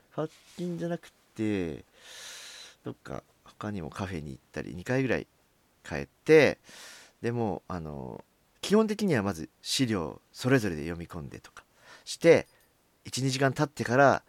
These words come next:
情報交換しだして、で、どんどん推理していくって形で遊んだんですけど、まあね、あの、まあ、マーダーミステリーとか、まあ、推理重視、えー、ロールプレイ重視って、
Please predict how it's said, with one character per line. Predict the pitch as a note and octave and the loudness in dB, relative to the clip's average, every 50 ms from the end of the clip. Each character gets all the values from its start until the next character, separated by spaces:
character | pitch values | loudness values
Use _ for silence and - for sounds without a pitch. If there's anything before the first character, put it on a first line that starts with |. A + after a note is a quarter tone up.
| _ - | _ -6
情 | - A#2+ A2+ A2+ G#2 | -2 0 0 0 0
報 | - A2 | 0 -2
交 | F#2 | -4
換 | - D2 | -4 -6
し | - - - | -8 -8 -6
だ | - F2+ E2 | -6 -6 -6
し | - - - | -6 -8 -8
て、 | - - - _ _ - - - - - - _ _ | -10 -16 -20 _ _ -20 -20 -20 -20 -20 -20 _ _
で、 | - A#2 G#2+ | -6 -6 -4
ど | A2 G#2+ | -4 -4
ん | |
ど | |
ん | G2 | -4
推 | - - - G2+ F2+ | -4 -6 -4 -4 -4
理 | D#2 C#2+ | -4 -4
し | - | -8
て | - D#2+ | -10 -10
い | |
く | - E2+ | -10 -10
っ | D#2+ | -12
て | - - | -12 -14
形 | - D#2 - C#2+ D#2 | -14 -14 -12 -10 -8
で | D2 D2 - | -8 -8 -8
遊 | - E2+ | -10 -12
ん | D#2+ | -10
だ | D#2+ D#2 | -10 -10
ん | C#2+ | -12
で | B1+ - | -12 -14
す | - | -16
け | - D#2+ | -14 -12
ど、 | C#2 E2+ F2 E2+ D#2 C2 - _ _ _ _ _ _ _ _ _ _ _ _ _ - | -10 -8 -8 -8 -8 -10 -14 _ _ _ _ _ _ _ _ _ _ _ _ _ -8
ま | A#2+ A#2 A2+ G2+ | -4 -4 -2 -2
あ | E2+ | -4
ね、 | E2 D#2+ D#2 C2+ - _ _ _ _ _ _ _ - - - _ _ _ _ _ _ - - _ _ | -4 -8 -10 -12 -14 _ _ _ _ _ _ _ -20 -20 -20 _ _ _ _ _ _ -20 -20 _ _
あ | - F2 E2 D#2+ | -10 -8 -8 -8
の、 | C#2+ B1+ A1 G1+ G1+ G1+ - - - - - - _ _ - | -8 -10 -12 -12 -12 -14 -16 -16 -18 -20 -20 -20 _ _ -4
ま | G2+ A#2 | 0 2
あ、 | |
マ | B2 C#3+ E3 | 4 6 6
ー | |
ダ | F#3 G#3 | 6 6
ー | G#3+ | 4
ミ | A3+ A#3 | 4 0
ス | - - | -2 -2
テ | - A2 | -2 -2
リ | F#2+ E2+ | -2 -4
ー | D2 | -6
と | - - | -8 -10
か、 | - F2+ F2 F2 E2+ E2+ D2+ B1 - _ _ _ _ _ _ _ _ _ _ _ _ _ _ _ _ _ | -6 -2 -2 0 0 -2 -4 -6 -10 _ _ _ _ _ _ _ _ _ _ _ _ _ _ _ _ _
ま | F2+ F#2+ F#2 | -10 -10 -10
あ、 | D#2 - _ _ _ _ _ _ _ - | -10 -12 _ _ _ _ _ _ _ -12
推 | - - D3+ D3 C#3 | -4 0 2 4 4
理 | C3 C3 | 4 2
重 | A#2+ B2 C3 A#2+ | 2 2 2 0
視、 | G2+ - - E2+ D#2+ - - _ _ - | 0 0 -4 -6 -8 -10 -12 _ _ -16
え | F#2 F2+ E2+ F2 F2 F2 F2+ - - D2+ | -14 -14 -14 -14 -14 -16 -16 -16 -12 -8
ー、 | |
ロ | G#2+ A2 | -6 -6
ー | |
ル | G#2 G2+ | -6 -6
プ | G#2 G#2+ | -4 -4
レ | G#2+ | -4
イ | G2+ | -2
重 | G2 G#2+ | -2 -2
視 | G2 - - - | -4 -4 -6 -8
っ | _ | _
て、 | - E2 D2+ | -10 -12 -10